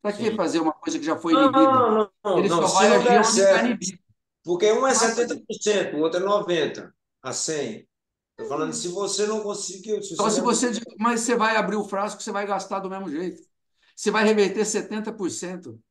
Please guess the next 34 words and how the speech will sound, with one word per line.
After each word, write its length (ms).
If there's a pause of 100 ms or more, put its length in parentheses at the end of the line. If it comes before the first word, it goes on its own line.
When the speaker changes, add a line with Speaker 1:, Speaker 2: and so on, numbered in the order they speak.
(680)
Speaker 2:
Sim, 200
Speaker 1:
Olha, 220
Speaker 2:
mas 180
Speaker 1:
aqui 360
no 100
hospital 380
de 100
base, 500 (380)
nós, 380
nós 180
temos 280
assim, 200
o, 380
quando 260
chega 320
a 20
rivaroxabana, 920 (480)
geralmente 640
é 20
um 80
paciente 480
que 300
vem 240
no 100
pré-anestésico, 800 (640)
o, 60
o, 520
o 40
cirurgião 500
não 200
sabe, 420
a 760
maioria, 520
viu? 320